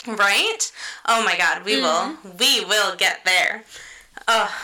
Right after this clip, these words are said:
Speaker 1: so,
Speaker 2: So,
Speaker 1: anyway.
Speaker 2: just a warning.
Speaker 1: <laughs>
Speaker 2: I had to do a school project, so while we were watching, I was, like, in and out. So I don't know everything that happened.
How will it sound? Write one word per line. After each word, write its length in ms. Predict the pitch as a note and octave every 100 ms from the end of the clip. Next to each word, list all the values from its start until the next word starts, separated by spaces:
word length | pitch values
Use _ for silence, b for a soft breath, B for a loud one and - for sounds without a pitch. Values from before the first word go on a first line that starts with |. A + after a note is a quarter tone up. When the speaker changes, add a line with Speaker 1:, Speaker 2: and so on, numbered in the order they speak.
| B
Speaker 1:
so, 480 | - C4 F#3 G#3+ A3
Speaker 2:
So, 180 | - C#4+
Speaker 1:
anyway. 460 | C#4 A3+ F#3 A#3 B3 - - - B B - _
Speaker 2:
just 260 | D4 D#4
a 60 | F#4
warning. 460 | C4 G#3+ - C#4 - -
Speaker 1:
<laughs> 920 | C#4 - - G4+ - - - _ _ B3
Speaker 2:
I 580 | B3+ C#4 D#4+ E4+ F4 F4 _ _ _ _ _ _ _ _
had 280 | - B3 B3
to 80 |
do 160 | A#3+ B3+
a 40 |
school 280 | B3 - B3+
project, 580 | B3+ A#3+ G#3+ E2 - -
so 360 | - C#4 A#3 A3+
while 200 | A3+ A3
we 120 | A3+
were 140 | G#3+ A3
watching, 720 | A3 C#4+ - F#4 F4+ F4+ E4+ -
I 300 | A#3+ A#3+ A#3+
was, 240 | A#3+ A#3+
like, 280 | A#3 A3 -
in 100 | B3+
and 140 | A#3 G#3
out. 200 | - - _ _ _ _ -
So 180 | -
I 60 | A3+
don't 160 | C#4 B3
know 220 | A3 -
everything 460 | A3+ G#3+ G#3+ A#3 -
that 140 | A#3
happened. 480 | - - - -